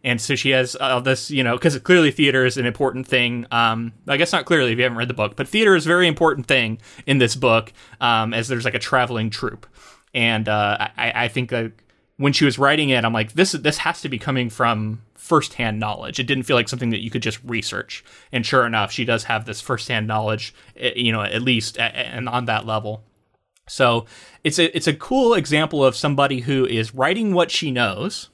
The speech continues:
which is, like, a, an axiom, right? Uh, in, in writing, "Write what you know." Um, yet she is writing about, <laughs> you know, an apocalypse, uh, through a pandemic, which, like, we all are a little more familiar with the idea of now,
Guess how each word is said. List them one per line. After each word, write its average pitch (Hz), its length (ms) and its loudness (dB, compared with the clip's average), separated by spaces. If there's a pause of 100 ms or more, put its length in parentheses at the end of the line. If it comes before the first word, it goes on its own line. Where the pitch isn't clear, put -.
(100)
which 127 180 -4
is, 120 180 -2
like, 110 180 0
a, 117 220 -2
an - 80 -2
axiom, 117 640 -4
right? 123 260 -2
Uh, 117 220 -2
in, 131 80 -8
in 123 260 -4
writing, 123 460 -2
"Write 139 180 0
what - 140 -6
you 185 80 -4
know." 143 260 0 (420)
Um, 143 200 2
yet 160 360 0 (720)
she 156 480 2
is 131 140 0
writing 156 340 0
about, 131 420 2 (240)
<laughs> 143 220 -2
you 143 100 -2
know, 127 120 2
an 120 60 4
apocalypse, 110 760 -4 (220)
uh, 123 80 2 (100)
through 180 220 -4
a - 40 -12 (200)
pandemic, 147 500 0
which, 120 260 0
like, 117 200 0
we 127 160 2
all 131 200 4
are 123 140 4
a 120 60 0
little 139 160 4
more 131 160 2
familiar 123 420 2
with 107 120 -2
the 107 100 -2
idea 143 280 2
of 120 160 2
now, 139 460 -2